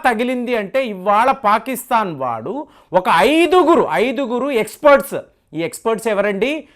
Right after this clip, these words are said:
న్యూట్రల్ ఎక్స్‌పర్ట్స్ అండి. ఇక్కడే మనము డిప్లొమాటిక్ విజయాన్ని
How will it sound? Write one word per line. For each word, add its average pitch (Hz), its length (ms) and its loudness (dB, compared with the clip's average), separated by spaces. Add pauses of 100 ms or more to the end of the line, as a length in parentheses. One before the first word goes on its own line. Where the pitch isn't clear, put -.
(180)
న్యూట్రల్ 285 720 4
ఎక్స్‌పర్ట్స్ 254 480 4
అండి. 170 200 -2
ఇక్కడే 240 600 0
మనము 233 320 2
డిప్లొమాటిక్ 233 840 0
విజయాన్ని 226 540 2